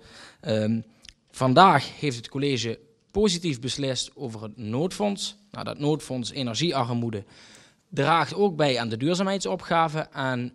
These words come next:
eh, uw fractievoorzitters hebben al, al mee ingestemd, geloof ik, dat we dat aanstaande maandag in de commissie Algemene Zaken en Middelen breed gaan toelichten. Dus die, eh, zoud ik heel even op voor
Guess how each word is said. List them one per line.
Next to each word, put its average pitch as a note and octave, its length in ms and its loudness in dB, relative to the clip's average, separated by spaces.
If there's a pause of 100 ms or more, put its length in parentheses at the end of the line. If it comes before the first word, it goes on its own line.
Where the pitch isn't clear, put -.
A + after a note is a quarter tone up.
eh, A#2+ 340 -2
uw D3 160 0
fractievoorzitters D3+ 840 0
hebben B2+ 240 -2
al, A#2+ 220 -6 (100)
al A#2+ 200 -6
mee A2 220 -8
ingestemd, D#3+ 680 -4
geloof C#3 280 0
ik, C3+ 160 -6 (260)
dat B2 180 -2
we B2 60 -10
dat A#2 180 -8
aanstaande D3 680 0
maandag D#3+ 640 0
in E3+ 200 -6
de D#3+ 220 0 (360)
commissie C#3 440 0
Algemene B2 400 0
Zaken A#2+ 340 0
en A2+ 100 -6
Middelen C#3 340 -4
breed C#3 300 2
gaan B2 240 -4
toelichten. A2+ 460 0
Dus A#2 180 -4
die, C#3 320 0
eh, B2 100 0 (240)
zoud C#3 320 4
ik C#3 100 0
heel C3+ 180 2
even B2 220 -2
op D3 300 -4 (240)
voor A#2+ 480 0